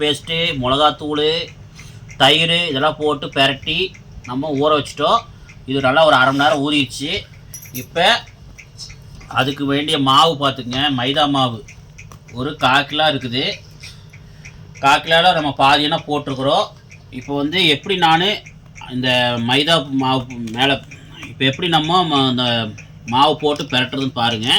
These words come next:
அதுக்கு முன்னாடி இந்த மைதா மாவுக்குள்ள நம்ம முதல்ல கொஞ்சமா போதும், லைட்டா மிளகாத்தூள் போட்டுக்குங்க. ஏன்னா அது அப்பதான் கலர் கொடுக்கும்,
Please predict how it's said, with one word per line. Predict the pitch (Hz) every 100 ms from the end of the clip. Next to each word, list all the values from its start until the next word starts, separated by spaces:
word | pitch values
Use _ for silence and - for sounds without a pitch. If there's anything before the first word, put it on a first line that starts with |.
| 208 - -
அதுக்கு | 123 135
முன்னாடி | 139 143 165
இந்த | 135
மைதா | 123 131 156
மாவுக்குள்ள | 143 135 117 127 143 190 135
நம்ம | 117 120 139
முதல்ல | 120 117 147 147 185 - - - - - - -
கொஞ்சமா | 123 143 151 156 165 - - - - - - - - - -
போதும், | 135 127 - - -
லைட்டா | 117 139 - 151 - -
மிளகாத்தூள் | 135 151 165 165 143
போட்டுக்குங்க. | 147 139 113 143 151 165 - - - - - - -
ஏன்னா | 151 147 160 160 - - -
அது | 123 139
அப்பதான் | 120 139 165 160 143 123 117 -
கலர் | 123 135 147
கொடுக்கும், | 135 123 131 147